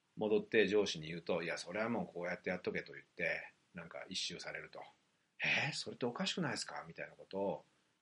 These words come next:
繰り返すということが起こってくると思うんですよ。で、でもそうじゃないと。本当にどこへ向かって商いをするのかという気持ちを持って、やっぱりやりきっていくっていうのが、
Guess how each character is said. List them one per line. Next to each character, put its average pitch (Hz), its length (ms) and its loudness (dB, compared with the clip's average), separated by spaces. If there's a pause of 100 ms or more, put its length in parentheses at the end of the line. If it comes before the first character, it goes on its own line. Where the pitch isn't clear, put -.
(120)
繰 95 80 -6
り 95 100 -2
返 78 160 -2
す - 80 -8
と 73 120 -12
い 95 60 -6
う 98 60 -8
こ 98 100 -4
と - 100 -12
が 69 120 -10
起 85 60 -16
こ 127 120 -4
っ - 160 -10
て 80 100 -8
く - 180 -6
る 82 240 -4 (220)
と 90 120 2
思 95 160 2
う - 40 -4
ん - 20 -6
で 143 80 -10
す - 100 -6
よ。 - 120 -10 (1700)
で、 113 260 2 (840)
で 123 160 8
も 139 120 8
そ 110 160 4
う 101 40 4
じ 85 60 0
ゃ 80 60 -4
な - 100 -8
い - 80 -14
と。 - 80 -16 (960)
本 131 200 -2
当 139 120 8
に 151 360 6 (840)
ど 113 200 2
こ 196 120 12
へ 147 60 10
向 107 100 4
か 95 120 2
っ - 80 -4
て 90 80 0
商 90 240 2 (100)
い 80 80 -4
を 71 60 -8
す - 120 -6
る 92 60 -2
の 85 80 -2
か - 120 -10
と 80 100 -10
い 78 120 -6
う 78 40 -8
気 - 120 -8
持 90 100 -4
ち 92 120 -4
を 90 60 -2
持 120 140 2
っ 120 80 -6
て、 131 400 10
や - 100 -4
っ - 60 -6
ぱ 92 60 2
り 87 60 4
や - 80 4
り - 80 -2
き - 120 -10
っ - 20 -16
て - 160 -6
い 87 60 -2
く 151 100 2
っ 151 40 0
て - 180 -4
い 170 40 4
う - 20 4
の 180 80 4
が、 113 160 12